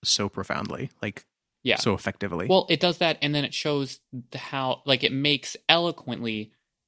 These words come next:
Speaker 2: his point about, like, the African diaspora around the world is, like,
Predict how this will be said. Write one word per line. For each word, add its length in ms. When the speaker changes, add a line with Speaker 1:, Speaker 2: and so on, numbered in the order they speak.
Speaker 2:
his 220
point 680
about, 400
like, 360
the 420
African 380
diaspora 600
around 240
the 80
world 380
is, 240
like, 300